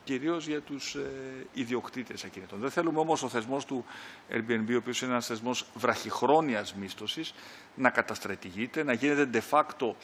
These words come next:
πιο μαζική επιχειρηματική δραστηριότητα, χωρίς αυτοί οι οποίοι επιχειρούν στον κλάδο αυτό να, ε, συμμορφώνονται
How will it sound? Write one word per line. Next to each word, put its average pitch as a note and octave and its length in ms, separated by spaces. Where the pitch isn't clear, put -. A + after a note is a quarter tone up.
πιο D3+ 220
μαζική B2+ 440
επιχειρηματική A2+ 680
δραστηριότητα, G#2 580
χωρίς C#3 360
αυτοί D3 340
οι - 140
οποίοι A2+ 300
επιχειρούν C3+ 460
στον A#2 180
κλάδο A#2 260
αυτό F3 360
να, C#3+ 560
ε, A2+ 600
συμμορφώνονται D#3 1080